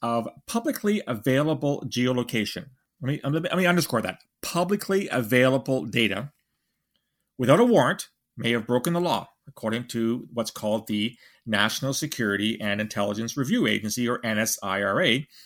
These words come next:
which tabled its first report to the House of Commons on Friday.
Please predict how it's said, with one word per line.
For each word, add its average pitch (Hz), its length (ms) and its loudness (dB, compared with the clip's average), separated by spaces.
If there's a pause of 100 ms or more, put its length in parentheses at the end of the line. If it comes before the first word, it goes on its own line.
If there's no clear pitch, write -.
(120)
which 151 200 -6
tabled 127 420 2
its 110 200 -4
first 110 440 -4
report 104 440 -6
to 110 120 -6
the 110 80 -4
House 98 300 -6
of 101 120 -12
Commons 135 640 -4
on 95 300 -8
Friday. 143 720 -2